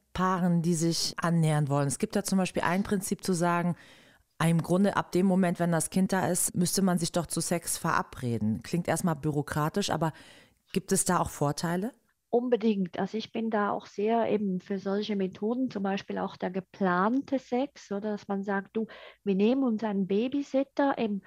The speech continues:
Speaker 2: super unromantisch erst in der Vorstellung,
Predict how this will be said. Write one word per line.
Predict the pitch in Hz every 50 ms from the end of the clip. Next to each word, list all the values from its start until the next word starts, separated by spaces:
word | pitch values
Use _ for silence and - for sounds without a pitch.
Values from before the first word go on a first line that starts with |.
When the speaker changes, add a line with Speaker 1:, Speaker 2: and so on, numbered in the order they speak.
| - - - _ _
Speaker 2:
super | - 185 233 277 320 349 339 - 285 247 - -
unromantisch | 233 254 269 269 254 262 247 240 233 233 262 277 - - 254 - -
erst | - 214 220 233 - -
in | 240 208
der | 208 208
Vorstellung, | - - - 208 226 277 294 - - - 254 254 254 262 269 277 277